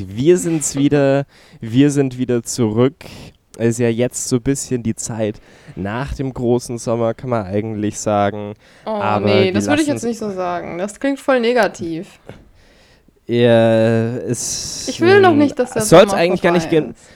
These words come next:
Speaker 1: soll's eigentlich gar nicht gemeint sein, weil du kennst mich ja, wie ich zum Sommer an sich
Speaker 2: Ja.
Speaker 1: stehe. Und deswegen spreche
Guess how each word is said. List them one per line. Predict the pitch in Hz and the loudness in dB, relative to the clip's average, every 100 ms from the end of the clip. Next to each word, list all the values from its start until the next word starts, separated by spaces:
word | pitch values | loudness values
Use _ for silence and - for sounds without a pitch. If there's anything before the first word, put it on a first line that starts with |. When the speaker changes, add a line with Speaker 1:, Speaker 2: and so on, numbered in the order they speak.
| - | -6
Speaker 1:
soll's | - 151 - | 6 8 6
eigentlich | 208 202 - | 0 -4 -2
gar | 175 | -4
nicht | 180 | -4
gemeint | 175 160 170 - | -4 -6 -6 -8
sein, | - 101 | -6 0
weil | 101 | 2
du | 113 | 2
kennst | - - - - | -4 -10 -12 -6
mich | 110 - | -6 -2
ja, | 117 110 | -2 0
wie | 110 | 0
ich | - - | -2 -8
zum | - 113 | -10 -6
Sommer | - 156 135 | -2 0 0
an | 95 98 | -2 -4
sich | 98 170 | -2 -2
Speaker 2:
Ja. | 170 170 170 | -4 -2 0
Speaker 1:
stehe. | 202 135 - - - - - - | 2 0 -4 -18 -20 -20 -20 -10
Und | 127 127 | -4 2
deswegen | 139 147 143 143 139 _ - | 2 0 -2 -2 -4 _ -18
spreche | - 107 107 - | -10 -2 -2 -2